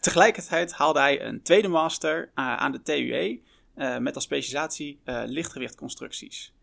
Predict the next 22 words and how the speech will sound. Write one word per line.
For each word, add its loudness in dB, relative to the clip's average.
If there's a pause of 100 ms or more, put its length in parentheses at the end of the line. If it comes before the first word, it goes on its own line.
(320)
Eh, -8
daarna -2
heeft -6
Arjen -2
onder -4
andere -4
gewerkt -8
bij -8
Octatube, -4
maar -4
hij -2
is -8
voornamelijk, -4
eh, 0 (100)
bezig 0
geweest -6
bij -6
ARUP. 0 (640)
Eh, -18
na 2
zijn -2
tijd 0